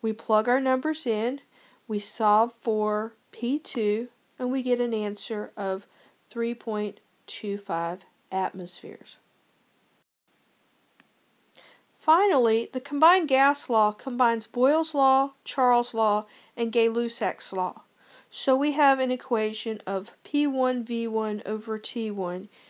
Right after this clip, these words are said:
equals P two V two over T two. The main thing to be aware of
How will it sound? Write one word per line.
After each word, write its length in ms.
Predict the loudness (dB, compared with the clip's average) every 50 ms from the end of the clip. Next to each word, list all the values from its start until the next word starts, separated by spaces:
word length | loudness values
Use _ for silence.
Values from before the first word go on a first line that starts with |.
| _ _ _
equals 400 | -4 -4 -4 -2 -4 -4 -4 -6
P 260 | -10 -6 -4 -4 -4 -2
two 380 | -6 -6 -6 -6 -4 -6 -6
V 240 | -6 -6 -6 -6 -6
two 440 | -8 -10 -10 -8 -6 -6 -6 -8 -10 _ _ _
over 240 | -8 -6 -4 -6 -8
T 280 | -8 -6 -6 -6 -6 -6
two. 300 | -8 -10 -10 -10 -12 -12 _ _ _ _ _ _ _ _ _ -20 -20 -20 _ _
The 120 | -4 0
main 280 | 4 4 4 4 2 0
thing 240 | -2 -2 -4 -4 -4
to 100 | -6 -6
be 140 | -4 -2
aware 360 | -2 2 2 2 2 4 2 2
of 240 | 2 0 0 -4